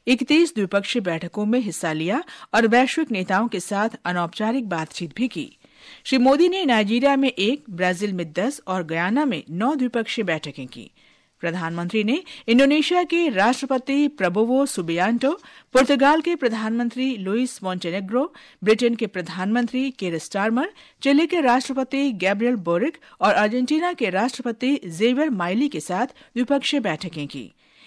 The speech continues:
इसके अलावा उन्होंने सिंगापुर, दक्षिण कोरिया, मिस्र, अमेरिका और स्पेन के नेताओं,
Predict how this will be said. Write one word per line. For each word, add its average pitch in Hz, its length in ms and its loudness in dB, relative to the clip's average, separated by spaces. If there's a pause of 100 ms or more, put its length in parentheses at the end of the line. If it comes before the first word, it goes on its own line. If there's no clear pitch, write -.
(120)
इसके 285 280 4
अलावा 302 360 4
उन्होंने 277 400 0
सिंगापुर, 220 640 0
दक्षिण 180 420 -4
कोरिया, 240 480 0
मिस्र, 220 480 -4 (100)
अमेरिका 175 440 -4
और 294 180 -2
स्पेन 208 360 -4
के 190 140 -6
नेताओं, 170 360 -2